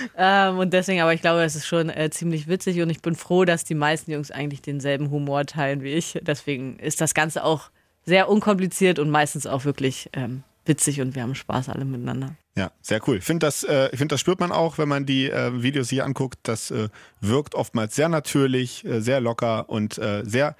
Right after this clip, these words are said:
Speaker 2: interessant und abwechslungsreich. Also, ähm, jetzt hast du schon so viele Komplimente gehört. Ich mach auch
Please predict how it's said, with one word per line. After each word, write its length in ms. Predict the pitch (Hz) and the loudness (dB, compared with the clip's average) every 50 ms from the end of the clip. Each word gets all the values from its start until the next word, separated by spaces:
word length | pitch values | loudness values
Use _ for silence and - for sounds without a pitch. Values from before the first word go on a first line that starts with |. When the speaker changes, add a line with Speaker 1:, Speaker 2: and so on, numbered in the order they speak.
| - - - | -20 -8 -4
Speaker 2:
interessant 440 | 151 147 - 156 - - 175 170 165 | -4 0 0 0 0 0 -2 -2 -4
und 80 | 160 | -2
abwechslungsreich. 720 | - 151 147 156 143 - - 127 113 - 120 117 117 - - | -4 -2 -2 -2 -4 -2 -2 -2 0 0 0 -2 -2 -2 -2
Also, 320 | 110 107 104 110 107 104 - - - - _ _ _ | -4 -2 0 0 -2 -2 -6 -14 -20 -20 _ _ _
ähm, 240 | 104 101 104 98 107 | -2 0 0 0 -2
jetzt 160 | 104 104 - | -2 -2 -2
hast 100 | 131 - | -2 -2
du 40 | - | -2
schon 100 | 117 107 | 0 0
so 80 | 123 | 0
viele 120 | 139 - 113 | -2 -2 -4
Komplimente 440 | 117 117 110 107 101 104 117 - | -4 -2 -2 -2 -2 -2 -2 -2
gehört. 220 | 208 185 95 95 - | -2 0 -2 -2 0
Ich 60 | - | 0
mach 80 | - | 2
auch 40 | 202 | 4